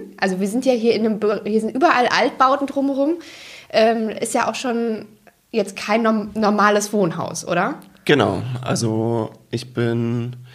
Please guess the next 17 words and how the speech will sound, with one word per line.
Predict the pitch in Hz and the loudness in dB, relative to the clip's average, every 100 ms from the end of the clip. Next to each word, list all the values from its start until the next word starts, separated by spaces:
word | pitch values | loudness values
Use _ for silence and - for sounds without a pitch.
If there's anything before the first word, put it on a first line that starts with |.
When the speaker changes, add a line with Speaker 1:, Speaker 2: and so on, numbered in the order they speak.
| - - - - - | -20 -20 -20 -20 -12
Speaker 2:
als | 151 131 | -6 -4
ich | 127 | 2
hierher | 127 117 123 139 | 2 4 4 4
gezogen | 143 123 139 139 | 2 2 0 2
bin, | 139 131 127 | 4 4 4
gab's | 110 127 | 2 2
das | 135 - | 0 0
Haus | 104 | -2
noch | 110 110 | -2 -2
gar | 113 | 0
nicht | 123 | 0
so | 123 120 | 0 0
lange, | 131 139 156 170 - - - - - | 2 0 -2 -4 -8 -16 -18 -8 2
wurde | 123 | 4
mir | 131 131 | 6 4
dann | 131 131 | 2 0
gesagt. | 131 131 135 - - - | 0 -2 -2 -4 -10 -14